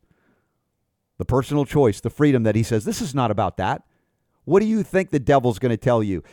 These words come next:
when he takes away your freedom? This is not about freedom and personal choice. Could it be any clearer? That's why I said all subtlety is lost. It's gone. They don't, they don't feel like they need to be,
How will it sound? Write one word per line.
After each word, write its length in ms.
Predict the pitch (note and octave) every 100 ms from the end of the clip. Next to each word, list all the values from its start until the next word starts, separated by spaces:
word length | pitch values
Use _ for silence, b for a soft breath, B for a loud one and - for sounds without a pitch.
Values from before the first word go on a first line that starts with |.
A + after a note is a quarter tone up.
| b
when 140 | B2+
he 80 | B2+
takes 260 | D3 B2+ C3+
away 160 | A#2+
your 160 | A2+ A2
freedom? 340 | A#2+ G#2 D2
This 200 | - -
is 100 | F#4
not 180 | B3+ C#3+
about 280 | G#2 G2 -
freedom 280 | F2+ E2+ G2
and 120 | D#2+
personal 360 | F2 - C#2+
choice. 420 | - E2+ C#3 - _ _ _ _ _ _
Could 160 | - F3+
it 100 | E3
be 220 | G#3 B3
any 160 | G#3+ A3+
clearer? 480 | - C#4+ F4+ F#2+ - _ _ _ _ -
That's 160 | E3
why 180 | G#3+ B3+
I 40 | C#4
said 240 | - -
all 220 | F3+ G3+
subtlety 640 | - G#3 G#3+ C#4 G3 G3 G3
is 120 | E3+
lost. 520 | G3+ E4 B3+ - - _ -
It's 140 | F3
gone. 460 | - E4+ F4 D#4 - _ _ _
They 120 | G#3+
don't, 240 | B3 D4+ -
they 100 | G#3+
don't 160 | C4+ -
feel 140 | A#3+
like 140 | B3
they 100 | -
need 220 | A3+ A#3+ G#3
to 60 |
be, 180 | F#3